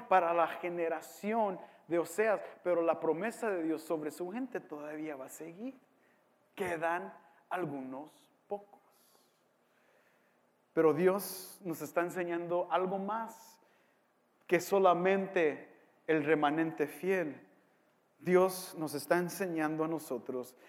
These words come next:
que el tiempo del arrepentimiento es ahora. No mañana, no pasado mañana, es hoy.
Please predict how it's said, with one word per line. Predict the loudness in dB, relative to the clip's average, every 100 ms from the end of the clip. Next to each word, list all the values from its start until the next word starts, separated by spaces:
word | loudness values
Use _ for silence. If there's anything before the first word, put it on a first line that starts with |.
| -20 2
que | 2
el | 2
tiempo | 2 2 2 0 2
del | 4
arrepentimiento | 2 0 -2 -4 -4 -2 -2 -2 -2 -2 -2
es | -2 -2 -4 -16 _ _
ahora. | -6 -2 -2 -4 -10 -18 _ _ _ _ _ _ _ _ _ _ -8
No | -4
mañana, | 2 2 2 0 -2 -6 -12 _ _ _ _ _ _ _ _ _
no | -2 2
pasado | 2 4 4 4
mañana, | 0 -4 -6 -10 -14 _
es | -4 -4 -8 -18 -8
hoy. | -6 -4 -6